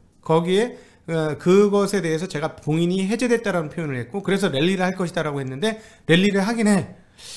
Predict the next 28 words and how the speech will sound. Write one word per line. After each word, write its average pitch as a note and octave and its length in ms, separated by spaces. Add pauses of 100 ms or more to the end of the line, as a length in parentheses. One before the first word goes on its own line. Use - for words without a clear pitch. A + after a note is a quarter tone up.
(140)
근데 B3+ 180
이제 G#3+ 120
미국 F3+ 400
시장은 B3 540
오히려 F#3 260 (200)
<laughs> - 200
이해하기도 A3 480
쉽고 - 240
맞추기도 D3 400
쉬운, F#3 360 (920)
전 D3 160
시장을 G#3 320
맞추려고는 C#3 500
하진 C3+ 200
않습니다만, B2 560 (260)
어떻게 B2+ 340
우연히 C#3 340
맞았습니다만, A#2+ 840 (340)
한국 C4 380
시장은 G3+ 300
어려워. A#2 360
"아, A#2+ 60
한국 G#3 340
시장도 A#3 420
좋을 F3+ 240
거야." E3 280
이렇게 C#3 280
얘기했는데, C#3 460